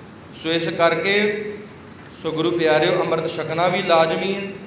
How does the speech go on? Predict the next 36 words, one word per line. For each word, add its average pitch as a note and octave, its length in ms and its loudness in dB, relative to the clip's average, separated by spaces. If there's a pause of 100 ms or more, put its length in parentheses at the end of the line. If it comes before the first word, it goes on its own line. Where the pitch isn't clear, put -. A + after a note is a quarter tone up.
(320)
ਤੇ D#3 140 -8
ਅੰਮ੍ਰਿਤ E3+ 380 -2
ਛਕ D#3 360 -2
ਕੇ F3 100 -2
ਫਿਰ E3+ 180 -4
ਗੁਰੂ D#3 240 -4
ਦੀ E3 120 -4
ਮਰਿਆਦਾ C#3 440 0
ਵਿੱਚ D#3 200 -2
ਰਹਿਣਾ D3 260 -2
ਵੀ D#3 140 -2
ਬਹੁਤ C3 320 -2
ਲਾਜ਼ਮੀ A#2+ 400 -6
ਹੈ। A#2+ 180 -12 (400)
ਸੋ E3 160 -4
ਤਾਂ E3 300 4
ਆਪਾਂ E3+ 180 4
ਗੁਰੂ D3 200 -4
ਦੀ C#3+ 120 -6
ਖੁਸ਼ੀ C#3 240 -10
ਲੈ B2+ 200 -4
ਸਕਦੇ B2+ 360 -6
ਹਾਂ। - 80 -6 (500)
ਤੇ C3+ 80 -8
ਜੇ C#3 120 -4
ਇਕੱਲੀਆਂ D3 360 -2
ਗੱਲਾਂ C#3+ 260 -2
ਹੀ - 100 -2
ਕਰਦੇ C#3+ 320 0
ਰਹੇ, C3+ 260 -2 (540)
ਗੱਲਾਂ C#3+ 220 -2
ਕਰਨ C#3 240 -2
ਵਾਲੇ C#3 180 0
ਸਭ C#3+ 280 -2
ਡੁੱਬ B2+ 200 -4
ਜਾਂਦੇ। C3 460 -4